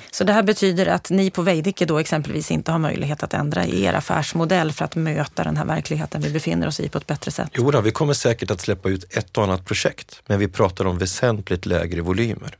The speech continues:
Speaker 2: Ett och annat projekt kommer vi att, eh, släppa ut på det sättet, för vi har behov av att hålla igång vår byggmaskin. Men, men, eh, skulle det vara så att, att marknaden, eh, i Stockholmsregionen, eh, helt, så att säga, eh,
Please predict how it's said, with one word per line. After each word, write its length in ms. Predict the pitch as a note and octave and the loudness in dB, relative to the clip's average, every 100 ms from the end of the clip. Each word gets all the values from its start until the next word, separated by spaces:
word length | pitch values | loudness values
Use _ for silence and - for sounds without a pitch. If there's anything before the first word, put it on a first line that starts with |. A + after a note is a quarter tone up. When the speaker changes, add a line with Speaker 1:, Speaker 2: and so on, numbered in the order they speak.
| - | -2
Speaker 2:
Ett 260 | B2+ - | -2 2
och 60 | G#2+ | 0
annat 100 | F#2+ | 2
projekt 340 | F#2+ - F2+ | 0 0 -2
kommer 220 | - F#2 D#2+ | -2 -2 0
vi 100 | E2+ | -2
att, 360 | F2+ - - | -2 -6 -8
eh, 100 | G2+ | -6
släppa 340 | F#2+ F#2 E2 F2+ | -4 -2 0 -2
ut 120 | - | -2
på 80 | F2+ | -2
det 120 | F2 | 0
sättet, 340 | - E2 E2+ - - - | 0 0 -2 -6 -12 -6
för 120 | - | 0
vi 60 | F#2 | 2
har 200 | E2+ F2+ | 4 4
behov 300 | E2+ E2+ F2 | 2 0 0
av 80 | E2+ | 0
att 100 | E2 | 0
hålla 280 | F2 E2 E2+ | 0 0 0
igång 320 | E2+ E2+ D#2+ | 0 -4 -4
vår 140 | F2+ | -6
byggmaskin. 640 | E2+ G#2 F2 F2 F#2 - C#2 - - - - - | -2 0 0 -2 -2 -2 -4 -10 -14 -12 -10 0
Men, 340 | G2+ F#2+ G2 | 2 2 2
men, 240 | G2+ G2 | 2 2
eh, 400 | - F#2+ F#2 F2+ F2+ F#2 - - - - - | 0 0 2 2 0 -4 -14 -20 -20 -16 -8
skulle 260 | - A2 | 0 4
det 80 | G#2 | 4
vara 260 | G2+ G2 D#3 | 4 4 4
så 140 | - | 2
att, 140 | F#2+ - | 0 0
att 260 | G2 F#2+ | -2 0
marknaden, 580 | G2+ F#2 F2 F2 F2+ F2+ | 0 0 0 -2 -2 -2
eh, 120 | - F2+ | -4 -4
i 80 | |
Stockholmsregionen, 1040 | F#2 E2 - E2+ F2 F2 F2 F2 F2 E2 F2+ F#2 | -2 -2 -2 -4 -4 -2 -2 -2 -2 -4 -4 -4
eh, 280 | F#2 F2+ - | -4 -4 -6
helt, 460 | - G#2+ G2 F#2 - | -2 2 2 2 -4
så 120 | E2+ | -4
att 80 | - | 0
säga, 300 | F2+ D#2+ F2+ - - - - - | 2 2 0 -8 -18 -18 -20 -4
eh, 380 | F2 E2+ E2+ | 2 2 2